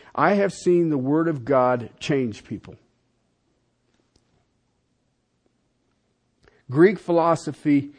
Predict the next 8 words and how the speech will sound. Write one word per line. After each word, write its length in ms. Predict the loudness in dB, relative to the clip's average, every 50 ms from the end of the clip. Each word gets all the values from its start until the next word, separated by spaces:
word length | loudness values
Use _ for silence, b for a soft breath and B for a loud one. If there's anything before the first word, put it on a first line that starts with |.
| b b b b -6
and 240 | -6 -6 -6 -6
Greek 320 | 2 4 6 6 4 2 -4
speculations 920 | -10 0 2 2 2 4 2 0 2 4 2 2 2 0 -4 -4 -4 -4
and 180 | -4 -4 -2
lofty 440 | -2 0 0 -2 -2 -2 -6 -8 -8
things 400 | -6 -4 -2 -2 0 -2 -2 -2
raised 400 | 0 0 2 2 0 0 -2 -2
up 220 | -2 0 -2 -2